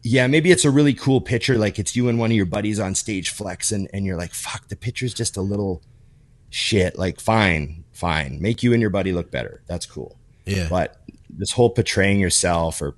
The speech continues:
Speaker 1: posting your update shit all filtered.
Speaker 2: If you're
Speaker 1: Here's
Speaker 2: doing
Speaker 1: my
Speaker 2: it,
Speaker 1: update.
Speaker 2: have you ever gotten clients that have sent you update pictures that were filtered?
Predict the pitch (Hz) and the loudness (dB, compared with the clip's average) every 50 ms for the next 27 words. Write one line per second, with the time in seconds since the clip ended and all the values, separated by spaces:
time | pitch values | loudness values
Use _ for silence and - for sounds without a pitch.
0 | - - - 101 104 - - 120 110 87 - - - - 85 82 - - - 85 | -8 -4 -2 -2 0 0 0 2 0 0 -2 -4 -4 -6 -6 -6 -6 -6 -6 -4
1 | 78 71 - - - - 85 78 71 - - - 82 76 73 - - - 76 73 | -4 -4 -4 -6 -4 -4 -4 -4 -6 -8 -10 -8 -8 -8 -8 -8 -8 -6 -6 -6
2 | - - 71 67 67 - - _ - - - - - - - - 135 220 202 214 | -6 -8 -8 -10 -10 -10 -14 _ -20 -20 -20 -20 -16 -8 -4 0 2 4 4 4
3 | 233 247 254 - 196 165 147 123 - - - 98 87 82 82 87 - - - - | 6 6 6 6 6 6 6 4 2 -2 -4 -2 0 0 0 0 -2 -4 -10 -20
4 | - - - - - - 135 123 135 156 135 143 143 139 143 120 117 117 104 - | -20 -20 -20 -4 2 4 6 8 8 6 6 6 4 4 4 2 2 0 -2 -2
5 | - 107 98 104 110 117 123 - - - - 117 107 104 113 104 - - 123 117 | -2 0 0 2 0 0 -2 -2 -4 -2 0 0 2 2 2 0 0 0 0 -2
6 | 113 - 123 117 107 101 - - 123 101 - - 123 117 - - 127 117 107 - | -2 -2 0 0 0 0 0 0 -2 -2 0 -2 -2 -2 -2 -2 -2 0 0 0
7 | 120 - - 113 - - 123 120 - - 135 127 123 | 0 0 -2 -2 -2 -2 -2 -2 -2 -2 -2 -4 -4